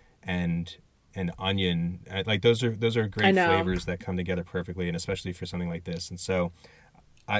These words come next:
Speaker 1: I think next time I make this, you know, I, I'll probably just actually use the, the thyme instead of just kind of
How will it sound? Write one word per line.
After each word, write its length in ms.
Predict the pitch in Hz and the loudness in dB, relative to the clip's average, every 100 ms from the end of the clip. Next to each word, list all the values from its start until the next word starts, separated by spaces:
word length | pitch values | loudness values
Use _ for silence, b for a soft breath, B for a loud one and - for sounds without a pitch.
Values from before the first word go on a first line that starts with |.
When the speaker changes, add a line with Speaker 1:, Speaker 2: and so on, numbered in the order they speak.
| - | -2
Speaker 1:
I 80 | 98 | -2
think 240 | 95 98 - - | 0 0 -2 0
next 240 | 104 - | 2 2
time 180 | 107 98 | 0 0
I 80 | 87 | 2
make 240 | 90 87 | 0 0
this, 360 | 87 85 - - _ _ - 107 | -4 -6 -8 -12 _ _ -20 -14
you 100 | 110 | -6
know, 100 | 92 | -4
I, 140 | 85 85 - _ | -2 -4 -6 _
I'll 120 | 98 92 | -6 -2
probably 240 | 98 92 | 2 2
just 180 | 87 85 | 0 -4
actually 380 | 90 - 92 85 | -6 -6 -2 -2
use 380 | 85 87 80 | 2 0 0
the, 200 | - 85 82 | -2 -4 -2
the 100 | 90 | -6
thyme 280 | - 85 | -6 -4
instead 240 | 85 85 87 | -4 -4 -6
of 60 | |
just 160 | 80 - | -6 -8
kind 160 | 92 82 | -8 -8
of 180 | - | -8